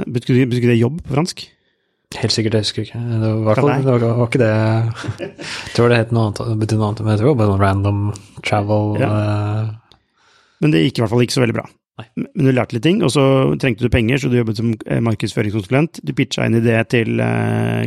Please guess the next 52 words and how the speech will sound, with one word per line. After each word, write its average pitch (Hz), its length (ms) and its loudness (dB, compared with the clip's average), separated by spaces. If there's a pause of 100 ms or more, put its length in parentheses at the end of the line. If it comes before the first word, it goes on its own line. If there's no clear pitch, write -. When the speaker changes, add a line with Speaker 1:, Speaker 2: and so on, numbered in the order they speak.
Speaker 1:
Kolonial. 131 400 2
Hva 151 160 0
var 165 100 0
ideen 123 220 2
du 117 80 0
pitcha? 131 240 -4 (640)
Speaker 2:
Det 131 80 2
er 107 80 0
bare 123 240 2
forskjellige 110 340 0
markedsføringsting 117 840 0
som 131 100 -2
kanskje 117 240 0
de 117 80 2
kunne 117 300 2
forbedre. 117 400 0
Så 117 160 -2
jeg 113 160 2
bare 107 340 2 (480)
calla 107 640 4
Carl 104 220 0
ut 101 100 -6
på 107 160 2 (180)
Twitter 107 380 -2
og 107 160 -2
sa, 110 160 0
"Hei, 110 160 4
har 107 80 2
du 104 80 0
vurdert 104 240 0
å 117 80 0
Speaker 1:
Ja. 104 80 -2
Speaker 2:
gjøre 101 60 -4
det 104 200 -2
sånn 107 220 0
og 104 80 2
sånn?" 139 280 2
Og 107 60 4
Speaker 1:
Ja. 101 60 2
Speaker 2:
så 107 180 0
fikk 110 140 -6
jeg 110 80 -4
et 107 80 -2
møte, 107 240 -4
og 131 60 -6
så 110 480 -4
kom 113 120 -2
jeg 107 100 0
med 104 100 0
noen 104 100 -4
flere, 107 320 -2 (800)
ja, 113 160 -2